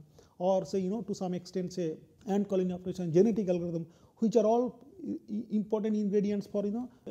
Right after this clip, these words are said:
recommendation system of A I process, because they are, they are all recommendation system are based on the search algorithm, what customer are searching and how this you could searching process or the customer behavior you can capture through the algorithms,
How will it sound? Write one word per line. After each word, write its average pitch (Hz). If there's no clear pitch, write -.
recommendation 247
system 226
of 220
A 214
I 226
process, 165
because 208
they 214
are, 226
they 214
are 226
all 220
recommendation 220
system 226
are -
based 202
on 220
the 226
search 247
algorithm, 160
what 196
customer 220
are 220
searching 220
and 196
how 202
this 202
you 214
could -
searching 180
process 196
or 196
the 185
customer 196
behavior 202
you 196
can 185
capture 208
through 202
the 185
algorithms, 214